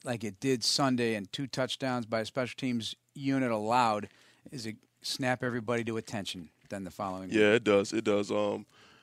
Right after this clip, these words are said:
Speaker 2: as, as special teams, um, is, is, you know, it's one of the three phases, and it's, it's a big part, man. And us giving up two, you know, two touchdowns, um, being a, being a special teams player, you know, you just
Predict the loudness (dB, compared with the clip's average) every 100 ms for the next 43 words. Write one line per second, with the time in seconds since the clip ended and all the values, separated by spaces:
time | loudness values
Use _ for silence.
0 | -6 -2 0 0 0 2 2 2 0 2
1 | 2 0 -4 -8 -4 -2 -2 -4 -10 _
2 | -6 -6 -6 -6 -6 -8 -10 -10 -10 -10
3 | -10 -8 -6 -8 -8 -8 0 0 0 -2
4 | -8 -8 -10 -8 -8 -10 _ _ _ _
5 | -8 -4 0 0 0 0 0 0 -2 -2
6 | -6 -6 -2 -2 -2 -4 -4 -4 -4 -8
7 | -10 -10 -8 -8 -8 -10 -8 -6 -6 -4
8 | -2 -4 -6 -14 _ -20 -18 -12 -10 -4
9 | -2 0 -2 -4 -10 -8 -6 -4 -4 -6
10 | -6 -8 -8 -8 -4 -4 -4 -6 -6 -8
11 | -10 -10